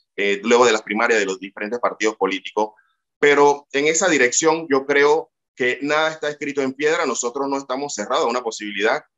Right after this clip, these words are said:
Ambos queremos mucho a San Miguelito y queremos desarrollar los proyectos que nos hemos planteado para el distrito. Sin embargo,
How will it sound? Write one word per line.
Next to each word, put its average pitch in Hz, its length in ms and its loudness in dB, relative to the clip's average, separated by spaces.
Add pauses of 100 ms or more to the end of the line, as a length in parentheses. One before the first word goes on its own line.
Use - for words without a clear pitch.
Ambos 131 300 0
queremos 120 300 0
mucho 127 240 -4
a - 40 -4
San 107 180 -6
Miguelito 104 340 -4
y - 20 -18
queremos 104 280 -4
desarrollar 104 480 -4
los 127 100 -4
proyectos 117 460 -4
que 104 100 -6
nos 95 120 -4
hemos 101 200 -4
planteado 110 380 0
para 110 120 0
el 104 60 -2
distrito. 143 540 0 (260)
Sin 180 300 4
embargo, 156 600 2